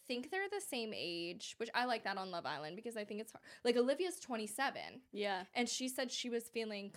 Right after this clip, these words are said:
Speaker 1: Kai, who is
Speaker 2: No, um, Harris.
Speaker 1: Harris.
Speaker 2: Yeah. Um,
Speaker 1: You're
Speaker 2: no, no,
Speaker 1: right.
Speaker 2: no. Yeah, yeah, yeah. But wait, we need to go back to the Harry Potter talk because I feel like maybe I zoned out or I was on, like,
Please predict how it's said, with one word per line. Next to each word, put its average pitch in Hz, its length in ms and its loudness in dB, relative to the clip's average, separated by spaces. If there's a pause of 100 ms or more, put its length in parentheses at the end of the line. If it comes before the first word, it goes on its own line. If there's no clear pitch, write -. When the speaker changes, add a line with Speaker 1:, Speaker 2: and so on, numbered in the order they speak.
Speaker 1:
Kai, 170 600 -4 (420)
who 233 320 -2
is 202 400 -2 (180)
Speaker 2:
No, 214 360 2
um, 185 560 0 (720)
Harris. 180 560 2 (300)
Speaker 1:
Harris. 175 500 -4 (160)
Speaker 2:
Yeah. 180 300 4 (520)
Um, 196 380 2
Speaker 1:
You're 254 120 6
Speaker 2:
no, 269 80 12
no, 294 60 12
Speaker 1:
right. 294 60 10
Speaker 2:
no. 220 260 8
Yeah, 214 300 4 (160)
yeah, 165 160 4
yeah. 120 220 2 (520)
But 247 240 8
wait, 190 260 4
we 220 80 0
need 220 140 4
to 226 60 4
go 226 120 2
back 190 200 4
to 202 80 -8
the 190 80 0
Harry 175 180 2
Potter 151 240 2
talk 147 300 -2
because 190 720 0 (320)
I 214 80 6
feel 214 220 4
like 247 180 4 (100)
maybe 208 320 2
I 220 120 4
zoned 185 340 -2
out 175 220 6
or 180 260 4
I 160 120 6
was 185 180 4
on, 180 560 -2
like, 180 180 -2